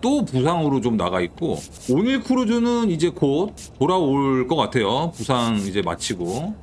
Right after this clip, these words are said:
회복하고. 그래서 오늘 어쨌든 승패 마진 하나를 더 벌면서 그래도 내셔널리그 중부지구 일 위를 유지를 했습니다. 승차는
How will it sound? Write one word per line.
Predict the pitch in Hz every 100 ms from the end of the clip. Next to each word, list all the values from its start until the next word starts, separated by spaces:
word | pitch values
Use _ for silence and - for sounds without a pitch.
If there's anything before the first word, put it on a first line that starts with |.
| 180
회복하고. | 165 - 170 107 98 160 - - -
그래서 | 95 104 110
오늘 | 120 131
어쨌든 | 113 120 113
승패 | 107 220 226 240
마진 | 220 185 208 202
하나를 | 190 196 190 190 220 226
더 | 196 135
벌면서 | - 113 117 120 113 117 190 208 214 -
그래도 | - 165 156 131
내셔널리그 | 107 135 208 220 190
중부지구 | 185 175 196 196 175 175
일 | 240
위를 | 226 175 147 85 80
유지를 | 120 180 208 196 165
했습니다. | 202 202 160 90 78 - - -
승차는 | 214 220 220 208 202 208 110